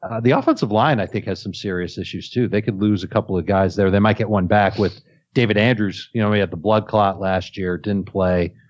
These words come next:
Looks like he's on his way to coming back. And there's a lot of good young talent on that line. Isaiah Wynn, probably the biggest of the bunch, but he's gotta stay healthy. So that, they've got a lot of needs. And if they sign Brady to a deal where they're paying him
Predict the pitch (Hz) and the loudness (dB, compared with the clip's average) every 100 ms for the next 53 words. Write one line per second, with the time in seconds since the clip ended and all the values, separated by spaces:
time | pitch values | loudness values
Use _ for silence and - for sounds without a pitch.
0 | _ - 107 107 - 117 107 107 98 92 | _ -2 0 0 0 0 2 2 2 0
1 | 92 92 87 - 95 87 80 107 101 87 | 0 0 0 0 -2 -2 0 2 2 0
2 | - _ _ _ _ _ _ - 104 101 | -6 _ _ _ _ _ _ -6 0 0
3 | 95 - - 120 113 117 175 131 - 135 | -2 -12 0 2 4 4 4 2 0 0
4 | 110 101 104 135 - 143 147 143 147 143 | 0 0 0 0 0 0 2 0 0 0
5 | 135 143 131 104 117 107 101 110 110 110 | 0 0 0 0 2 2 2 0 2 0
6 | 104 90 87 104 104 - 95 - 107 - | 0 -4 -4 -4 -4 -4 -4 0 0 0
7 | 104 95 82 110 98 90 _ - - 92 | -4 -4 0 2 2 0 _ -16 -6 -2
8 | 92 101 101 - - _ _ _ _ _ | 0 0 -2 -12 -14 _ _ _ _ _
9 | - 123 104 101 101 147 139 107 143 269 | -6 2 2 2 2 0 2 2 4 2
10 | - 214 202 139 127 175 180 - 117 113 | 2 2 4 4 4 4 2 -6 -8 -6
11 | 95 110 123 165 143 110 110 131 147 - | -4 -4 -2 -2 -2 -2 -2 -2 -2 0
12 | 156 156 110 117 127 160 170 131 107 104 | 2 2 0 0 0 2 2 2 0 2
13 | 143 151 113 110 107 127 143 113 104 98 | 2 4 2 2 0 2 4 2 2 -2
14 | 95 | -6